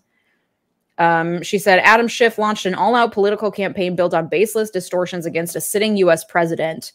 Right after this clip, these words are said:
um, accusing him of engaging in falsehoods, misrepresentations, and abuses of sensitive information as he sought to unearth co-, connections between Mister Trump and Russia." Uh, this is important. It is rare for a member of Congress to be censured, a punishment that amounts to a public reprimand.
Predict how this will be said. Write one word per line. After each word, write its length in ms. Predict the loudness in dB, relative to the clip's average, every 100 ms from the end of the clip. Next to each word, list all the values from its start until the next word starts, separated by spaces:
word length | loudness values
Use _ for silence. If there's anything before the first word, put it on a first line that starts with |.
| _ _ _ _ _ _ -2
um, 180 | 0 0
accusing 340 | -2 -2 0
him 220 | -2 -2
of 340 | -2 -2 -4 -8
engaging 360 | -4 -4 -4 -8
in 80 |
falsehoods, 540 | 0 4 4 4 2 4
misrepresentations, 920 | 2 4 2 2 -2 -2 -2 -2 -4
and 100 | -4
abuses 380 | -2 -2 -2 -6
of 80 | -4
sensitive 440 | -2 -2 0 -2
information 680 | -2 -6 0 2 2 2 0
as 100 | 0
he 100 | -4
sought 220 | -2 -2 0
to 140 | -2
unearth 260 | -4 -6 _
co-, 140 | -18
connections 480 | -8 -6 -6 -6 -6
between 340 | -8 -6 -8
Mister 260 | -6 -6 -8
Trump 380 | -6 -6 -6 -6 -6
and 300 | -4 -4 -8 _ _ -2
Russia." 440 | 0 0 -2 -6 -8 _ -20 -6 2
Uh, 120 | 4
this 180 | 6 6
is 120 | 6
important. 420 | 8 8 6 6 6
It 160 | 8
is 160 | 6 4
rare 500 | 6 8 10 8 4
for 260 | 4 6
a 40 | 6
member 260 | 6 6
of 140 | 4 4
Congress 360 | 0 2 0 -2
to 100 | -4
be 100 | -2
censured, 480 | -4 -4 -2 -4
a 80 | -4
punishment 440 | -4 -4 -4 -2 0
that 100 | 0
amounts 260 | 0 -4
to 80 | -4
a 80 | -4
public 320 | -2 -4 0
reprimand. 540 | 0 2 -2 -2 -10